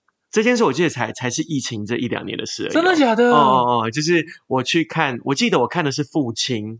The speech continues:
Speaker 2: 嗯。
Speaker 1: 就是一，一部，忘记是不是叫《父亲》，就是在讲那个，
Speaker 2: 亲情的
Speaker 1: 对，
Speaker 2: 片，
Speaker 1: 类似在讲照顾那种阿兹海默的，
Speaker 2: OK。
Speaker 1: 的，的家人的心境这样。
Speaker 2: 嗯。嗯。
Speaker 1: 然后因为那时候我妈刚好生病开刀嘛，
Speaker 2: 嗯。
Speaker 1: 我那时候心，
Speaker 2: 嗯。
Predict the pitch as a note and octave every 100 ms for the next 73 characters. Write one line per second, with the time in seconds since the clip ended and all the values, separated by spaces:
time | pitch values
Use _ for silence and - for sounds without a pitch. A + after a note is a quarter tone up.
0 | - A#2+ A2 G2+ B2 C#3+ D#3 C#3 - C#3+
1 | - C#3+ F3 E3 C#3 C3 - G3 G#3+ G3
2 | G3 E3+ D3+ D3+ B2+ C3 C3+ E3+ D3+ -
3 | - - F3 - A#2 G#2+ A#2+ A#2+ - -
4 | - F#2 F#2+ F#2 F2 C#3+ B2+ D#3+ C#3+ -
5 | D3 C3 E3+ D3 G#2 G#2+ - C#3+ C3 D3
6 | B2+ A2+ A#2+ G#2+ F#2+ - - - C3 B2+
7 | B2+ G#2+ G2 A2+ A2 F#2+ F2 - G#2 G#2
8 | F#2 F#2+ - A#2 A2 - _ _ _ C3
9 | A2+ A2 G#2 C3+ A#2 B2 A2 G#2 A2+ A2
10 | A#2 A#2 A2+ A#2+ - G2 - B2 D3+ E3
11 | D#3+ D3+ C#3 A2 A2+ A#2 A#2 A2+ - -
12 | _ - - A2+ A2+ G#2 G#2 G2+ F#2+ F2+
13 | F2 A#2+ A#2 B2 A#2 B2 B2